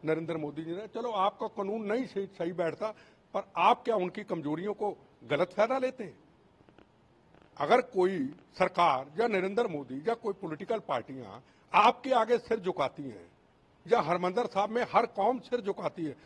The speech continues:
तो उसका मतलब ये मत समझो कि कोई डर गया। अगर भारत को, को तोड़ने की कोशिश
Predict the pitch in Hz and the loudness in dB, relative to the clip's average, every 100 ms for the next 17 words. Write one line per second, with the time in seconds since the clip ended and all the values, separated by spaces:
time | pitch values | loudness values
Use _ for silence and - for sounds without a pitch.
0 | - - 180 - 185 156 185 185 156 202 | -20 -8 -6 -6 -6 -6 -6 -6 -4 -4
1 | 185 196 175 151 127 - _ _ _ _ | -4 -6 -8 -8 -12 -14 _ _ _ _
2 | - 165 165 131 120 104 87 - - 147 | -12 -6 -4 -4 -4 -6 -12 -16 -8 -4
3 | 147 - 127 180 214 - 202 202 185 175 | -4 -2 4 6 4 0 -2 -2 -2 -2
4 | 175 160 170 156 - | -4 -6 -8 -8 -8